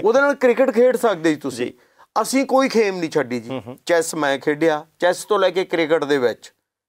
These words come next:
Speaker 1: ਕਬੱਡੀ ਵੀ ਖੇਡੇ।
Speaker 2: ਜੀ।
Speaker 1: ਉਹ ਜਿਹੜੀਆਂ ਸ਼ੱਕਰ ਭੱਜੀ ਤੇ ਦੂਜੀਆਂ, ਅਹ, ਦਨ ਪਾ ਕੇ ਉਹ ਵਾਲੀਆਂ, ਉਹ ਤਾਂ ਛੱਡ ਹੀ ਦਿਓ।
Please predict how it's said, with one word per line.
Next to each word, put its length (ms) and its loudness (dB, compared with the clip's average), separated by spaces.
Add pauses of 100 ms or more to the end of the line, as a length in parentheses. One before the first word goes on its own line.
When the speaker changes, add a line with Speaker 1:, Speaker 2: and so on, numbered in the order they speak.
(180)
Speaker 1:
ਕਬੱਡੀ 460 0
ਵੀ 120 -2
ਖੇਡੇ। 460 2 (100)
Speaker 2:
ਜੀ। 220 -6 (280)
Speaker 1:
ਉਹ 260 2
ਜਿਹੜੀਆਂ 220 2
ਸ਼ੱਕਰ 360 -2
ਭੱਜੀ 360 -4
ਤੇ 120 2
ਦੂਜੀਆਂ, 400 -2
ਅਹ, 1120 2
ਦਨ 280 -4
ਪਾ 260 0
ਕੇ 200 0
ਉਹ 160 4
ਵਾਲੀਆਂ, 360 2
ਉਹ 200 0
ਤਾਂ 180 0
ਛੱਡ 260 -2
ਹੀ 60 -4
ਦਿਓ। 240 -2